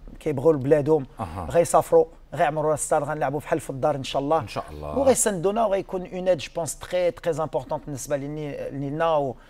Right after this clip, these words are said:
Speaker 1: وللدراري باش ي-، يتقاتلوا ان
Speaker 2: إن
Speaker 1: شاء الله.
Speaker 2: شاء الله. نطلب منك تعلق ليا على واحد الصوره، وليد الركراكي.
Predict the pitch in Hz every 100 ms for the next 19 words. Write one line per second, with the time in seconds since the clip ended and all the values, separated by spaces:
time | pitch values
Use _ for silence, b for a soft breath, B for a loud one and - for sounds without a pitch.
0 | b 160 127 120 156 165 139 - 135 120
1 | - 131 - 127 - 123 123 110 107 98
2 | 92 80 - - - 127 110 104 - 95
3 | 95 - 90 92 90 - - 92 92 -
4 | - - - 110 113 117 113 113 110 104
5 | 104 107 107 101 107 120